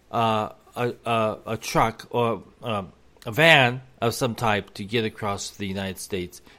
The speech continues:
and up to, up to, Fa-, up to, uh, Alaska. Can I do it? Yeah, I think I can do it. I'm just gonna have to be creative in the situation.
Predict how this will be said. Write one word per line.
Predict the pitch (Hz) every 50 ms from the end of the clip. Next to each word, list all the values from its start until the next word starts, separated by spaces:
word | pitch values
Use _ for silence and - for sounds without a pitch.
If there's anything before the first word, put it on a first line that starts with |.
| -
and | - 95 95
up | 95 90 -
to, | - 98 98 98 92 85 80 - -
up | - 104 - -
to, | - 92
Fa-, | - - 95 92 -
up | - 110 110 - -
to, | - 107 98 87 85 90
uh, | 87 85 82 78 - _ _ _ - -
Alaska. | - 104 98 95 98 101 92 - - 76 58 - - _ _ _ - _ _ _ _ _ _ - - - _ _ _ _ - - -
Can | - 147 143
I | 143 139
do | 131 120 170 196
it? | 240 247 226 - - - - - - - _ _
Yeah, | - 151 175 202 233 233 247 254 254 202
I | 160 196 196
think | 190 - 285 302 302
I | 269 202
can | 139 131 107 90
do | 82 95 98
it. | 117 143
I'm | 143 139 135
just | 147 175 170 -
gonna | - 175 156 143
have | 139 143 143 139
to | 131 131
be | 113 113 120 107
creative | - - - 98 101 120 151 175 156 131 110 95
in | 101 92
the | 90 90
situation. | 87 - 90 82 - - 78 78 80 76 76 - - 139 151 160